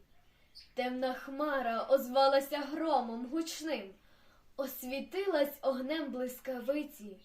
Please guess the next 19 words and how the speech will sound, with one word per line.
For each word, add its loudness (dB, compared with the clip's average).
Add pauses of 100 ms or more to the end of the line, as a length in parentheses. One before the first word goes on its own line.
(540)
вкрилась 2 (100)
темна 0
земля -2 (260)
зіллям -2
рясним -2
дрібним. -4 (560)
Все 0
кориться 4
мені, -4 (260)
мов -2
цариці. -2 (920)
Хай -4
же -4
й -6
темне -2
є -2
серце -2
твоє 2
оживе, -2